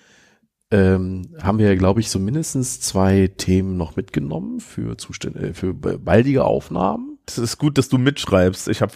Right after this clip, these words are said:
Speaker 2: alles
Speaker 1: Ja,
Speaker 2: vergessen,
Speaker 1: mach ich
Speaker 2: aber
Speaker 1: ja.
Speaker 2: ich hab auch mehr geredet, ne?
Speaker 1: Ja, macht doch nix. Dafür bin ich doch da, Mensch. <laughs> Dann, äh, bitte ich um den Gong und sage Tschüss.
Speaker 2: Äh, muss ich ein bisschen, ein bisschen Gong suchen.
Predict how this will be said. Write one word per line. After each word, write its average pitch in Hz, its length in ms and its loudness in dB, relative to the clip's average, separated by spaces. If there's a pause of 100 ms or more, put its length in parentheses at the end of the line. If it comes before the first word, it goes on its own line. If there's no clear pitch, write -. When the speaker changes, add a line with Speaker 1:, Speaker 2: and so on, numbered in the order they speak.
Speaker 2:
alles 107 180 0
Speaker 1:
Ja, 98 180 4
Speaker 2:
vergessen, 110 80 6
Speaker 1:
mach 123 120 4
ich 123 60 0
Speaker 2:
aber 98 100 -2
Speaker 1:
ja. - 60 0
Speaker 2:
ich - 40 0
hab 117 80 2
auch 127 60 4
mehr 117 180 4
geredet, 110 440 4
ne? 104 160 0 (560)
Speaker 1:
Ja, 85 220 2
macht 92 220 -4
doch 80 100 -2
nix. - 360 -8 (380)
Dafür 101 280 2
bin 101 140 -2
ich 98 120 -4
doch 87 140 -6
da, 78 420 -2
Mensch. - 280 -12 (500)
<laughs> - 500 -20
Dann, 117 260 4
äh, 120 220 4
bitte 175 200 2
ich 160 100 0
um 147 100 -2
den 147 160 2
Gong 135 240 2
und 208 120 -6
sage 202 160 0
Tschüss. - 380 -8 (920)
Speaker 2:
Äh, 160 100 4 (840)
muss 131 180 4 (200)
ich 117 80 0
ein 117 60 -2
bisschen, 117 340 0
ein 113 100 -2
bisschen 110 260 -4
Gong 143 280 2
suchen. 98 420 -2